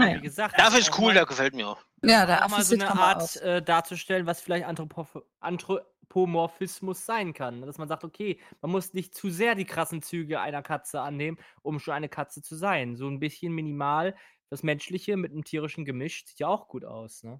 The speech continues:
Speaker 1: So allein, wie sie sich fortbewegen und sie haben halt keinen Tail. Also wenn er, wenn du, du steuerst ja ihn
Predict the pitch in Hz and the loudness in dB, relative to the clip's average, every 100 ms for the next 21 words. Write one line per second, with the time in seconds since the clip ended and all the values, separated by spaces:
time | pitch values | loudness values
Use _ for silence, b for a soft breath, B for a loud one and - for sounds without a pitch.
0 | _ 226 233 214 202 226 240 226 214 - | _ 6 8 10 10 8 8 8 6 6
1 | 220 220 233 226 220 247 370 214 233 254 | 2 2 6 6 8 6 4 2 4 4
2 | 247 - 220 214 233 220 175 - - - | 4 6 8 8 6 6 6 2 -6 2
3 | 202 208 180 214 208 226 226 190 226 226 | 6 8 8 6 8 8 8 8 6 6
4 | 220 208 - 240 254 - 190 277 | 4 2 6 6 6 4 6 8